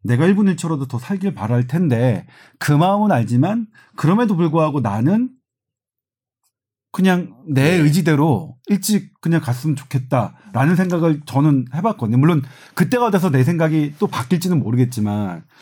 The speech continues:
Speaker 1: 그렇기 때문에 이거는 사실은 그 자식들이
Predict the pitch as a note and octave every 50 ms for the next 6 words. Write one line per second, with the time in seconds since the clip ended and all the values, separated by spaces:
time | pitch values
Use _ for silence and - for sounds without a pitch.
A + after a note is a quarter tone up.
0 | - - - _ - D#3 D#3 D#3 G3+ F#3 G#3 G3 F#3 F#3+ F#3+ G3 G3 G3 G3+ F#3+
1 | F#3 - _ _ _ _ _ _ _ _ _ _ _ - D3+ E3 G#3+ A3+ A3+ G3
2 | F#3+ F3 G#3+ G#3 G3+ G3+ F#3 C#3+ - - _ _ _ _ _ _ _ _ _ _
3 | _ - D3+ D3 C#3+ C#3 C#3 B2+ - _ _ _ _ - - D3 D3 - G#3 -
4 | - G3 E3 F3+ F3 A#2+ F2+ D#2+ -